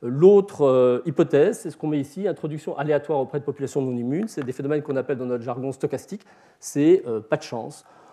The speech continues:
Finalement, euh, un jour, une personne qui avait une infection par le virus Zika, qui vivait en Asie du Sud-Est, euh, prend l'avion pour aller dans le Pacifique,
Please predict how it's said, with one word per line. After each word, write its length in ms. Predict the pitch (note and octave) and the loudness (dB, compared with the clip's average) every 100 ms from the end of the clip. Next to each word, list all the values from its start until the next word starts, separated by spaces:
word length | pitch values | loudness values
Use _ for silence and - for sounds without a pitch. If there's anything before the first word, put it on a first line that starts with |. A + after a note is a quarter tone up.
| _ _ _ | _ _ _
Finalement, 760 | - D#3 D3 D3 E3+ G3 - | -4 2 4 4 2 2 0
euh, 100 | C3+ - | -4 0
un 120 | D3+ | 0
jour, 400 | C#3 D3+ F3 G3+ | 0 -2 -2 -2
une 80 | D3+ | 0
personne 400 | D#3+ - F3+ D#3+ | -2 -2 -2 -2
qui 200 | - D3+ | -2 0
avait 540 | C3 C3+ D3+ C#3+ C#3 - | 0 0 2 2 2 -2
une 220 | B2 B2+ | -4 -4
infection 360 | B2 C3 C3+ D3 | -4 -4 -6 -4
par 100 | B2+ | -2
le 80 | |
virus 240 | B2 B2+ B2 | -2 -2 -4
Zika, 400 | A2+ B2+ C#3 C3+ | -6 -4 0 0
qui 140 | B2+ | 0
vivait 180 | B2 C3 | -4 -2
en 60 | B2+ | -2
Asie 180 | A#2+ | -4
du 140 | A#2+ A#2+ | -6 -8
Sud-Est, 580 | B2 A#2+ E3 F#3+ - A#2 A2+ - - _ _ A#2 | -6 -4 -2 -4 -6 -6 -6 -14 -20 _ _ -8
euh, 260 | A2+ A2 - - | -4 -4 -6 -8
prend 200 | - E3+ | 2 6
l'avion 580 | D#3 C#3+ C#3+ D#3 E3 C#3+ | 6 4 2 2 2 0
pour 280 | D3+ D3+ C#3+ | -2 2 4
aller 240 | C#3+ D3 | 4 2
dans 100 | C3+ | 0
le 60 | A#2+ | -4
Pacifique, 720 | C3 - - F3+ A3+ - | -6 -8 -10 -6 -6 -8